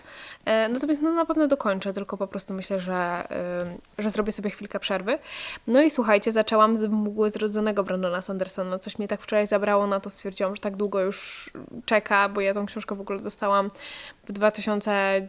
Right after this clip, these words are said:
dziewiętnastym roku na święta, później ją sprzedałam, później znowu ją kupiłam sobie, e, i stwierdziłam, dobra, zróbmy to. I bardzo mi się podoba. E, zaczęłam słuchać i jestem gdzieś mniej więcej w jednej czwartej, e,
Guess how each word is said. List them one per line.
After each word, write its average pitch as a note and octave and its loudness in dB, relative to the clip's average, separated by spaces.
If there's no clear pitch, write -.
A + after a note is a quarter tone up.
dziewiętnastym G#3 0
roku G#3 -2
na G3 0
święta, A#3 0
później G3 -4
ją F#3 -4
sprzedałam, A#3+ 2
później G3 -6
znowu A#3 -2
ją A#3+ 2
kupiłam A3+ -2
sobie, A3 -2
e, G#3 6
i A#3 0
stwierdziłam, G3+ 2
dobra, G3 2
zróbmy A3+ 2
to. G#3 2
I A3 -2
bardzo G3 6
mi F#3+ -4
się - -10
podoba. F#3 0
E, G3+ 2
zaczęłam B3 4
słuchać B3+ 0
i A3 -2
jestem G#3+ -2
gdzieś A#3 0
mniej G#3+ 4
więcej G#3 2
w G3+ -2
jednej G3+ 0
czwartej, A3 -2
e, G#3 2